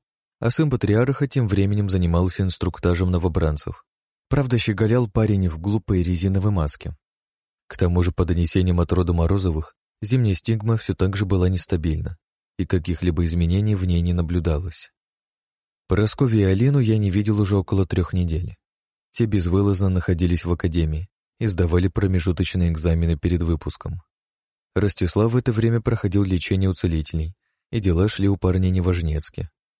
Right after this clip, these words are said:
Организм отказывался идти на поправку.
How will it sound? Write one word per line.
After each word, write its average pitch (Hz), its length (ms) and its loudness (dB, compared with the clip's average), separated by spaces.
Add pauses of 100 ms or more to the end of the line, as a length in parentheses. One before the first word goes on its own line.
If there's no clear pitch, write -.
(300)
Организм 87 580 2
отказывался 85 640 0
идти 85 140 -2
на 85 100 0
поправку. - 600 -2